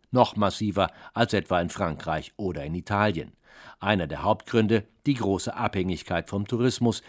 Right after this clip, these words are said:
die fünfzehn Prozent der österreichischen Wirtschaftsleistung ausmacht. Zwischen Mai und August sanken die Übernachtungen gegenüber dem Vergleichszeitraum zweitausendneunzehn um dreiunddreißig Prozent.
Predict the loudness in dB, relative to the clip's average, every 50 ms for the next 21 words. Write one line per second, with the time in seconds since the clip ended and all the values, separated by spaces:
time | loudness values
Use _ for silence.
0 | -20 -4 -2 -2 0 4 2 2 2 2 -2 0 0 0 0 2 0 0 0 0
1 | -2 -2 -2 -4 -6 -6 -4 -4 -2 -2 -4 -6 -6 -8 -6 -4 -4 -4 -4 -4
2 | -4 -2 -2 -2 -2 -2 0 0 0 -2 -2 -6 -4 -4 -4 -6 -8 -10 -10 -10
3 | -12 -14 -14 -14 -14 -16 -16 -18 _ _ _ _ -20 -20 -20 -20 -20 _ _ -2
4 | -2 0 0 0 0 2 4 4 4 4 4 2 2 0 -2 -4 -4 0 2 2
5 | 2 2 0 -6 -10 -10 -6 0 2 2 2 2 0 -4 -2 -2 -2 0 0 0
6 | 2 2 0 -2 -2 -2 -2 0 0 0 0 0 0 -2 -2 -4 -4 -2 -2 -4
7 | -4 -4 -4 -4 2 2 2 2 2 0 -4 -2 0 0 0 0 -2 0 2 2
8 | 2 2 -2 -4 -4 -4 -4 -2 -2 -2 -2 -2 -2 -4 -6 -2 0 0 0 0
9 | 0 0 0 0 0 -4 -12 -20 _ _ 0 0 0 0 4 4 4 4 4 0
10 | -2 -2 -4 -4 -4 -6 -12 -8 -6 -6 -6 -2 -2 -4 -4 -4 -6 -14